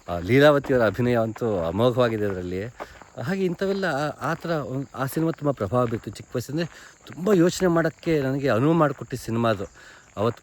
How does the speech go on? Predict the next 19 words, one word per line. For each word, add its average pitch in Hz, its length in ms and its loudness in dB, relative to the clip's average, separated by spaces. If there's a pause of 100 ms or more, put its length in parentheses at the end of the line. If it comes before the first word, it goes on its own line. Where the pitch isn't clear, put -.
ಪೂರ್ತಿ 185 320 0
ನಾನು 175 160 4
ಅದನ್ನು 156 460 2
ಅದೇ 143 220 0
ಕಾಂಟೆಂಪ್ಲೇಟ್, 143 540 -2
ತುಂಬ 202 140 -2
ಚಿಕ್ಕ - 220 -10
ಹುಡುಗ 196 180 0
ಆಗ. 110 180 2 (640)
ಆ, 147 40 -6 (1080)
so, 165 360 2 (200)
ಆ, 131 100 -4
ಅದು 135 520 -2
ತುಂಬ 175 140 2
ಯೋಚನೆ 160 340 2
ಮಾಡಿದೆ. 131 180 0
ಸಂಸಾರ 127 460 0
ಅಂದ್ರೆ 107 180 -2
ಏನು, 107 240 -2